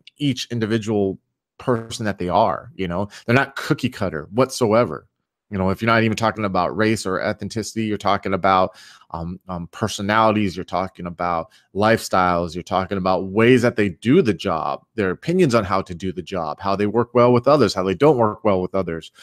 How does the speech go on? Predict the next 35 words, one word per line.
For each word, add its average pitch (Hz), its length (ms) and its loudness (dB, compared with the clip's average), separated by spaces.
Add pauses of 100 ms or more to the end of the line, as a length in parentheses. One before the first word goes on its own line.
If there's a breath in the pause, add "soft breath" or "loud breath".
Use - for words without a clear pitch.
(180 loud breath)
what 120 220 4
drives 117 560 4
them, 82 240 -6 (180 loud breath)
what 113 160 2
gives 123 160 2
them 127 120 2
motivation, 120 600 2
why 123 220 4
they 135 120 4
do 104 160 -4
the 90 120 -6
job. 82 400 -8 (480)
And 131 120 2
just 135 220 2
one 170 240 4
common 156 360 0
string, 104 840 -6 (720)
if 117 100 -6
I 117 120 4
could - 140 -10
say, 123 140 0
that 110 160 0
could 101 160 -8
weave 117 400 -2
all 110 140 0
these 110 200 -4
different 104 300 -10
personalities 98 640 -4
and, 90 140 -10 (180)
and 92 160 -8
characters 101 400 -2
together 98 320 -2
in 92 80 -4
this 82 160 -6
book - 380 -4